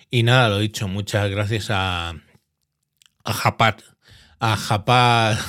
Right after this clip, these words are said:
sesenta y seis noventa y uno por habernosla facilitado.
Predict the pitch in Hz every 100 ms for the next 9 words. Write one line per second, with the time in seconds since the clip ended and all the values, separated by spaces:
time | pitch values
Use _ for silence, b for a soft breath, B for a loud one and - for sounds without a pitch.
0 | - - 139 120 123 117 107 104 - 131
1 | 107 - b b b b _ 127 123 123
2 | 123 123 123 120 120 139 135 117 117 120
3 | 135 117 98 98 101 98 95 92 85 82
4 | 85 104 - b b b - 104 113 95
5 | 95 98 85 -